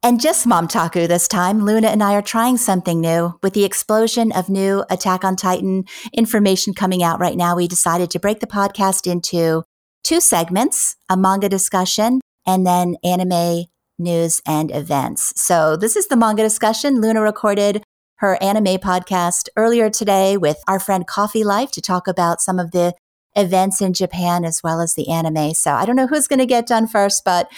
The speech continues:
look for two podcasts this month instead of one. This is our manga discussion. We'll be talking about chapter one thirty-five,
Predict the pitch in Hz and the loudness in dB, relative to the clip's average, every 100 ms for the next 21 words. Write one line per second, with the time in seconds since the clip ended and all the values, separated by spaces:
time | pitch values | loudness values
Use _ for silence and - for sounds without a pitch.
0 | - - 208 208 202 - 233 247 208 185 | -20 -4 -2 0 -2 0 -2 0 -2 -2
1 | 165 175 165 - 160 - 170 170 170 - | -2 -2 -2 -2 -4 -4 -2 -2 -2 -6
2 | 175 - 151 156 156 143 - - 165 _ | -4 -2 -2 -2 -4 -6 -6 -8 -16 _
3 | _ _ _ _ - 240 233 294 226 220 | _ _ _ _ -2 0 0 0 2 4
4 | 220 208 214 208 214 - 214 - 254 190 | 4 4 2 0 0 0 -2 0 -2 0
5 | 190 180 180 185 175 170 165 - 170 170 | -2 -2 -2 -2 0 0 -2 -2 -6 -4
6 | 170 165 185 226 233 185 170 175 160 165 | -4 -2 0 0 0 -2 -2 -2 -2 -2
7 | 208 | -4